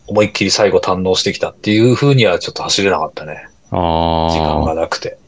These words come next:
Speaker 1: うん。
Speaker 2: 思い出作りみたいなのをそこまでやる余裕もなく。
Speaker 1: うん。今週はね、二週間前がやっぱり最後だったかな。
Speaker 2: うんうんうん。
Speaker 1: な、先週かな？先週が最後だったかな。
Speaker 2: うんうん。
Speaker 1: うん、という思いました。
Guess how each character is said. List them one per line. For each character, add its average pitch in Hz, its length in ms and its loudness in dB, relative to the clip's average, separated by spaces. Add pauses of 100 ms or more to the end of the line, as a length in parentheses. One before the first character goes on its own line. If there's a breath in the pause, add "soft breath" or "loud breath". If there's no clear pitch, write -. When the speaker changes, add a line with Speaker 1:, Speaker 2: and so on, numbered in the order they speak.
(140)
Speaker 1:
う 92 40 -14
ん。 90 40 -4
Speaker 2:
思 92 240 2
い 92 80 0
出 98 180 2
作 90 200 -2
り 85 80 4
み 85 160 2
た 87 100 0
い 82 40 2
な 82 120 2
の 82 140 2
を 78 40 -2
そ 101 140 -2
こ 95 140 -2
ま 92 100 0
で 90 80 0
や 87 140 2
る 85 180 4
余 87 160 4
裕 87 80 2
も 85 160 2
な 82 140 0
く。 - 320 0 (180)
Speaker 1:
う 131 100 2
ん。 98 640 2 (140)
今 123 260 -2
週 113 160 2
は 104 120 4
ね、 104 180 0 (300)
二 117 100 0
週 175 220 4
間 180 260 2
前 131 480 2
が 87 160 2
や 82 80 0
っ - 40 -8
ぱ - 120 0
り - 60 2
最 87 280 -2
後 78 220 -14 (140)
だ - 100 -6
っ - 40 -12 (120)
た - 100 -6
か - 320 -12 (300)
な。 92 80 4
Speaker 2:
う - 20 4
ん - 0 -
う - 40 4
ん - 20 4
う 82 600 4
ん。 - 200 -4 (120)
Speaker 1:
な、 90 100 -8
先 104 240 0
週 95 200 -2
か 101 100 -2
な？ - 200 -6
先 92 240 -4
週 104 260 -2
が 104 140 2
最 95 160 2
後 80 80 0
だ - 80 -8
っ - 40 -14
た - 120 -8
か - 80 -20
な。 - 80 -20 (180)
Speaker 2:
う 90 60 4
ん - 20 4 (840)
う - 40 -12
ん。 85 120 -12
Speaker 1:
う - 20 -
ん、 - 120 -20
と - 200 -14
い 80 80 -10
う 82 60 -10
思 80 140 -14
い 80 40 -16
ま 82 120 -16
し - 120 -12
た。 - 120 -14